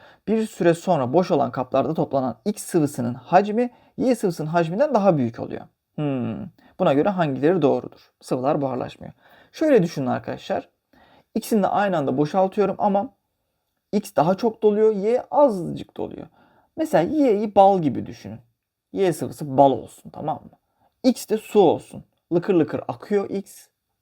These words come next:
su. Y de boşaltmaya çalışıyorsun ama bal çok yavaş akıyor. Ya böyle düşünebilirsiniz. Şimdi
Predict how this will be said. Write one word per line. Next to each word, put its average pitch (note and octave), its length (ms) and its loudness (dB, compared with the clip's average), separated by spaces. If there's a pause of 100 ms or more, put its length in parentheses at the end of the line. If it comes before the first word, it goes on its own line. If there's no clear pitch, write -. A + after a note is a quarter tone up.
(120)
su. - 360 -2 (340)
Y G3 360 2
de G#3+ 220 -4
boşaltmaya G3+ 520 -6
çalışıyorsun G#3 320 -10
ama F3 300 -2
bal F3 300 2 (180)
çok G#3+ 220 -2
yavaş C3+ 300 0
akıyor. - 260 -20 (580)
Ya - 120 -4
böyle F3 240 6
düşünebilirsiniz. D3+ 800 -4 (760)
Şimdi - 320 0